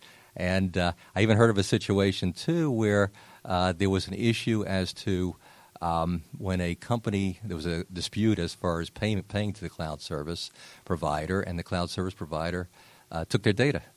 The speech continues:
They <laughs> said, "That's ours. If you look at the contract, uh, it belongs to us now." So, uh, it is risk sharing. It is something where, uh, I do advocate a cloud solution, but really do your homework and make sure it's the right one,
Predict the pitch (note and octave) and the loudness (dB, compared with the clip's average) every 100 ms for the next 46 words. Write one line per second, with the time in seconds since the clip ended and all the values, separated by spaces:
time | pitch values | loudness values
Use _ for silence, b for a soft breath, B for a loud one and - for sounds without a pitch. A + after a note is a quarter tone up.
0 | - F#2+ - A#2 - - - A2+ - G2 | -2 2 2 4 4 2 2 4 4 2
1 | - B B A#2+ A#2 G2 - A#2+ B2+ - | -6 B B 0 0 0 2 4 4 4
2 | F#2 G2 G#2+ G2 F#2 B B G#2 G2 G2+ | 2 2 2 0 0 B B -4 2 6
3 | G#2+ A2 A#2 B2 C#3+ - F#2+ D2 D#2+ - | 6 6 6 8 6 4 4 4 -2 2
4 | G#2 G2 G2 B B B - G#2+ G#2+ C3+ | 6 6 4 B B B 2 4 4 6
5 | D3 F#3 C#3 D3 - - B2 A#2 A2+ G#2+ | 8 8 8 4 6 4 6 8 6 4
6 | G#2+ B B B F#2 G#2 A#2+ C3 - A#2+ | 0 B B B 2 6 6 6 4 0
7 | A2+ A2 G2 G2+ G2 G2 F#2+ - F#2 - | 2 2 2 4 4 4 2 0 -2 -2
8 | G2 F#2+ A2+ G#2 A#2 A2 - A2 G2+ G2+ | 0 4 6 6 6 4 2 4 4 2
9 | - F2+ - F#2+ F#2 - F2 F#2 G#2 - | -2 -6 0 2 2 0 0 2 2 2
10 | G#2 F#2+ F2+ B B B G#2 F2+ F#2 - | 2 2 -2 B B B -4 0 2 0
11 | A#2 A2 C3 C3 A#2+ G2 G2+ E2+ D#2+ F#2+ | -2 2 4 4 2 2 2 2 0 -2
12 | F#2 F2 F2 E2 D#2 E2 F2 - F#2 E2+ | -2 0 0 0 -2 -2 -2 -4 -4 -4
13 | - D#2 E2 E2 E2+ E2+ E2 E2 | -4 -4 -2 -2 -2 -2 -2 -2